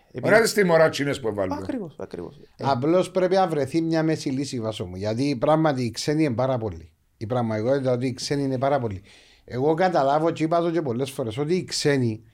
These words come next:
Speaker 3: οι ποιοτικοί ξένοι, εκείνοι που να κάνουν τη διαφορά,
Speaker 2: Να βοηθήσουν.
Speaker 3: να βοηθήσουν το κυπριακό ποδόσφαιρο.
Speaker 2: Ναι.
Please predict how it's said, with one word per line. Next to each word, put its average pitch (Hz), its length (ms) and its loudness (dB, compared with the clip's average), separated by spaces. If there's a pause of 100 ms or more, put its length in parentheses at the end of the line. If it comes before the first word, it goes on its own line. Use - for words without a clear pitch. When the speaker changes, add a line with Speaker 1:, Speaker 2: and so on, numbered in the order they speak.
(180)
Speaker 3:
οι 135 180 -8
ποιοτικοί 139 580 0
ξένοι, 160 280 -2
εκείνοι 143 240 -2
που 147 120 -4
να 147 180 -2
κάνουν 165 480 -4
τη 151 100 -2
διαφορά, 113 500 -2
Speaker 2:
Να 156 60 6
βοηθήσουν. 151 500 2 (360)
Speaker 3:
να 139 160 2
βοηθήσουν 143 440 2
το 233 80 4
κυπριακό 190 380 4
ποδόσφαιρο. 160 400 0
Speaker 2:
Ναι. 95 200 -4